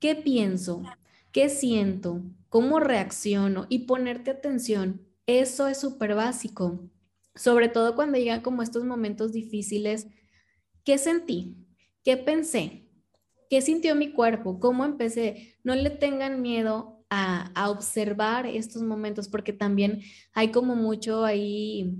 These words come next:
me han compartido, ¿no? Creencia de, "Es que si yo le pongo atención,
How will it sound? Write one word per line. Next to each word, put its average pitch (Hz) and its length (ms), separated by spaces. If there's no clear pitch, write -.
me 202 140
han 196 120
compartido, 202 600
¿no? 190 220
Creencia 202 560
de, 196 300
"Es 208 240
que 254 160
si 320 280
yo 233 120
le 233 140
pongo 269 260
atención, 277 720